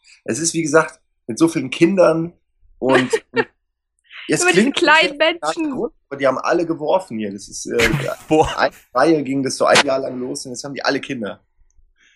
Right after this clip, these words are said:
Speaker 3: Ähm, wo
Speaker 2: Richtig.
Speaker 3: wir aber, wo wir aber eben bei dem, äh, Thema Kommentare und so waren, können wir eigentlich ganz gut einbringen, weil wir haben vorher so auf Twitter mal rumgefragt, so ganz anonym, so, „Ja, was wäre denn,
Speaker 2: Okay.
Speaker 3: wenn ihr jemandem vom R B T V, ähm, eine Frage stellen könntet, was würdet ihr denn mal gerne wissen?“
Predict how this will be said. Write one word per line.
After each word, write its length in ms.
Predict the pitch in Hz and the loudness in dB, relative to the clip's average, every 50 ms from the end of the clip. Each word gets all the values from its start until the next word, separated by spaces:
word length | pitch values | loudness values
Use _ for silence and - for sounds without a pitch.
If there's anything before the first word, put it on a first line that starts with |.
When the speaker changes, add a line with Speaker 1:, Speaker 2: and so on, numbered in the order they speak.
| _ _ _ _ - | _ _ _ _ -2
Speaker 3:
Ähm, 120 | 113 110 110 | -2 0 0
wo 40 | |
Speaker 2:
Richtig. 160 | 104 120 123 143 | -2 0 4 4
Speaker 3:
wir 60 | 165 170 | 6 6
aber, 280 | 135 120 117 90 110 | 6 4 0 0 -2
wo 140 | 117 120 131 | -4 -2 0
wir 60 | 135 | 0
aber 180 | 120 117 110 117 | 0 0 0 -2
eben 160 | 127 139 135 | -2 0 0
bei 100 | 120 113 | 0 0
dem, 380 | 110 110 107 107 107 107 104 - _ _ | 0 -2 -2 -2 -4 -6 -8 -10 _ _
äh, 300 | 110 104 101 104 98 101 | -4 -4 -4 -4 -4 -8
Thema 380 | - - 123 117 120 120 110 | -6 -4 -2 0 0 0 -2
Kommentare 520 | - - - 104 101 98 - 110 117 143 160 | -4 -6 -6 -6 -6 -4 -2 -2 -2 0 0
und 140 | 143 123 | -2 -2
so 180 | 107 104 104 95 | -2 -4 -6 -4
waren, 400 | 104 101 104 101 104 98 - - _ | -2 -2 -2 -2 -4 -6 -10 -14 _
können 160 | - - 120 | -2 0 2
wir 80 | 123 - | 2 2
eigentlich 220 | 120 120 120 - | 2 0 -2 0
ganz 180 | - 127 131 - | -2 -2 -2 -2
gut 160 | - - - | -4 -6 -4
einbringen, 320 | - 123 135 127 135 117 113 | -2 -2 0 0 0 2 2
weil 80 | 110 107 | 2 2
wir 60 | 110 | 2
haben 120 | 110 110 | 0 0
vorher 280 | - - 131 131 143 135 | 2 2 4 4 4 2
so 140 | 113 110 104 | 0 -4 -8
auf 160 | - - - | -12 -14 -16
Twitter 260 | - - - 135 135 | -12 -4 0 2 2
mal 300 | 127 120 113 113 110 110 107 | 4 4 2 2 2 0 -2
rumgefragt, 920 | - - 64 - 123 120 151 170 170 160 - - - 135 131 131 127 135 _ - | -4 -8 -8 -6 -2 0 0 0 0 -2 -4 -6 -4 -2 0 0 -2 -4 _ -10
so 280 | - 120 110 110 101 - - - - - _ _ _ | -6 -4 -4 -4 -4 -8 -14 -20 -20 -20 _ _ _
ganz 340 | 123 120 131 - - - - - | 2 2 2 2 -2 -8 -10 -8
anonym, 500 | - 131 127 120 123 127 135 143 147 131 | -4 -2 0 2 4 4 4 4 2 0
so, 80 | 117 | 0
„Ja, 220 | 113 120 135 139 139 | 2 2 2 2 2
was 200 | 139 135 - - | 0 -2 0 -2
wäre 220 | 123 131 127 127 | -2 0 0 -2
denn, 120 | 117 117 120 | -2 -2 0
Speaker 2:
Okay. 60 | 117 | 0
Speaker 3:
wenn 100 | 123 123 | 2 0
ihr 80 | 123 117 | 0 0
jemandem 300 | 120 120 123 120 113 113 | -2 -2 -2 -2 -4 -8
vom 300 | - - 113 110 107 107 | -10 -8 -8 -8 -8 -8
R 140 | - - 110 | -8 -8 -4
B 120 | 107 117 113 | -2 -2 -2
T 100 | - 123 | -4 -8
V, 360 | - - 110 104 104 101 - | -4 -2 0 0 0 -2 -2
ähm, 160 | 104 101 104 | -4 -4 -4
eine 100 | 107 110 | -6 -8
Frage 320 | 110 - - 147 151 160 143 | -8 -2 0 2 2 2 0
stellen 280 | - - 139 127 127 | -4 -6 -6 -6 -6
könntet, 240 | - 139 127 113 107 | -6 -6 -6 -6 -8
was 180 | 110 - - - | -12 -14 -12 -8
würdet 200 | 120 123 123 113 | -6 -6 -4 -4
ihr 80 | 113 107 | -6 -6
denn 180 | 107 107 104 | -4 -6 -6
mal 100 | 104 104 | -6 -6
gerne 260 | 101 104 104 104 98 104 | -6 -4 -4 -4 -6 -8
wissen?“ 320 | 104 - - - - | -10 -10 -12 -14 -16